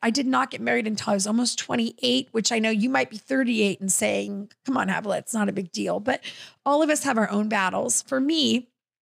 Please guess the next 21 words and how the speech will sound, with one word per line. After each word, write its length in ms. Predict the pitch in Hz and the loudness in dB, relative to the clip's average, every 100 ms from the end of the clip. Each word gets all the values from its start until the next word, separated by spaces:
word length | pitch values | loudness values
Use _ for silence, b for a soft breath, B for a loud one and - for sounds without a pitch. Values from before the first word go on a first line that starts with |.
| _ _ _ _ | _ _ _ _
I 60 | 240 | 2
had 140 | 311 | 4
to 80 | 339 | 2
realize 340 | 269 359 359 - | 2 2 2 0
that 120 | - | -2
I 120 | 285 | -2
could 160 | - - | -2 0
be 120 | 370 | 2
married 320 | 269 277 262 | 2 0 0
tomorrow. 580 | 277 277 349 302 180 165 _ b b b b | -4 -4 -2 0 -2 -8 _ b b b b
I 120 | 240 330 | 0 2
could 300 | 392 262 202 | 2 2 2
get 220 | 285 - | 2 2
someone 340 | 302 269 247 | -2 0 0
to 60 | 247 | 0
marry 340 | 233 233 240 | 2 2 4
you 200 | 208 208 | 2 2
<laughs> 20 | 202 | 2
tomorrow, 680 | - 202 208 208 208 196 196 | 0 2 2 2 2 2 0
okay, 260 | - 226 | 2 0
guys? 380 | 214 214 226 | 2 0 0